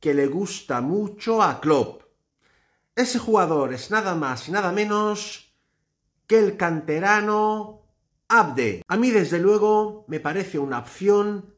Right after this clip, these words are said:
fantástica. Estaremos atentos a los acontecimientos. Esto ha sido mi gran noticia de hoy, amigos culés. No os olvidéis suscribirse a mi canal, que no os cuesta nada.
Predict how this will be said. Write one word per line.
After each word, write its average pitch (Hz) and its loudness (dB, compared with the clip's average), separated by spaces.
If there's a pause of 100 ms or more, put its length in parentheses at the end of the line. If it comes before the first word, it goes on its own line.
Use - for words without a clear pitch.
fantástica. 117 -4 (800)
Estaremos 262 2
atentos 170 0
a 151 -6
los 143 -6
acontecimientos. 214 -2
Esto 226 -2
ha 147 -2
sido 156 -2
mi 147 -2
gran 185 -2
noticia 156 -4
de 135 0
hoy, 160 2
amigos 135 -4
culés. 208 0 (500)
No 170 0
os 190 -4
olvidéis 202 0
suscribirse 175 -2
a - -2
mi 190 -2
canal, 185 0
que 185 -6
no 202 0
os 196 -4
cuesta 131 -4
nada. 175 -4